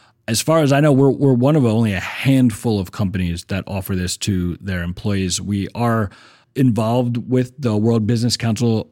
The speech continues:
for Sustainable Development's Aligning Retirement Assets Plan, which is trying to educate other corporate members of the W B C S D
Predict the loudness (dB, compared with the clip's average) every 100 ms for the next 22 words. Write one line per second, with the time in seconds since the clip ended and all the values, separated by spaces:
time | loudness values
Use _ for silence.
0 | -16 -4 -2 -2 -4 -2 0 0 -2 -2
1 | -2 0 0 -2 -4 -4 -2 0 0 -2
2 | -6 -20 -8 -4 -2 -2 -4 -6 -6 -4
3 | -4 -4 -2 -2 -2 -6 -16 -20 -16 -4
4 | 0 0 -2 -4 -2 -2 -2 -4 -4 -2
5 | -2 0 0 -2 -6 -4 -2 -2 -2 -4
6 | -2 -2 -2 0 0 0 -2 0 0 0
7 | 0 0 0 0 0 0 0 0